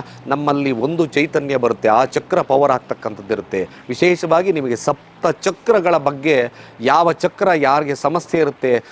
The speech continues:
ಸಪ್ತ ಚಕ್ರಗಳಲ್ಲಿ ಯಾವ ವಾಹನೆ ನಮಗೆ, ಆ, ಆರೋಗ್ಯದಲ್ಲಿ ಯಾವ ಸಮಸ್ಯೆ ಚಕ್ರ ಇದ್ದಾಗ ಬರುತ್ತೆ, ವಿಶೇಷವಾದಂಥ ವಿಡಿಯೋ ನಿಮಗೆ ಮುಂದಿನ ದಿನಗಳಲ್ಲಿ ಕೊಡ್ತೇನೆ.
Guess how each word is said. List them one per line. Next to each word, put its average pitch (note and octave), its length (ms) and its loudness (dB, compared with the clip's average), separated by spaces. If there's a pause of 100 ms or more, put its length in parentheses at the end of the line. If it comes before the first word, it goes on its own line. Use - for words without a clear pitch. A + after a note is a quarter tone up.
(140)
ಸಪ್ತ D#3 220 -2
ಚಕ್ರಗಳಲ್ಲಿ D#3+ 680 0
ಯಾವ C#3+ 260 4
ವಾಹನೆ F#3 520 2 (200)
ನಮಗೆ, C#3 540 0
ಆ, - 20 4
ಆರೋಗ್ಯದಲ್ಲಿ F3 920 2
ಯಾವ D3+ 200 2
ಸಮಸ್ಯೆ D3 400 -6
ಚಕ್ರ D3 260 -6
ಇದ್ದಾಗ C3 320 0
ಬರುತ್ತೆ, B2 460 -2 (280)
ವಿಶೇಷವಾದಂಥ E3 880 2
ವಿಡಿಯೋ C3+ 300 0
ನಿಮಗೆ B2 200 -4
ಮುಂದಿನ B2 380 -4
ದಿನಗಳಲ್ಲಿ A2 460 -2
ಕೊಡ್ತೇನೆ. - 480 -12